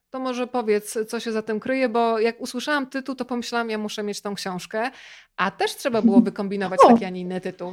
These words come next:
Speaker 1: Opowiedz.
Speaker 2: Zupełnie z nienacka, proszę, proszę mi wierzyć, postawiłam komputer na tej książce. <laughs> Co za zrządzenie
Speaker 1: Nie ma
Speaker 2: losu.
Speaker 1: przypadku.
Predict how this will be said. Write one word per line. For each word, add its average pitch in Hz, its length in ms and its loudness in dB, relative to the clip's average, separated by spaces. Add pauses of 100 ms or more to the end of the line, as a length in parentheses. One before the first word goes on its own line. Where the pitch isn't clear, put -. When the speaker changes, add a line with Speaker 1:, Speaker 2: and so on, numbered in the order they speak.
(140)
Speaker 1:
Opowiedz. 220 200 6
Speaker 2:
Zupełnie 349 460 12
z 247 40 10
nienacka, 247 540 10
proszę, 262 280 4 (220)
proszę - 200 2
mi 233 100 8
wierzyć, 247 240 4
postawiłam 262 500 6
komputer 247 540 6
na 190 80 2
tej 196 140 -2
książce. 202 460 -4 (380)
<laughs> 320 440 6
Co 311 100 6
za 285 220 12
zrządzenie 294 420 10
Speaker 1:
Nie - 80 8
ma 262 80 8
Speaker 2:
losu. 285 120 6
Speaker 1:
przypadku. 233 600 2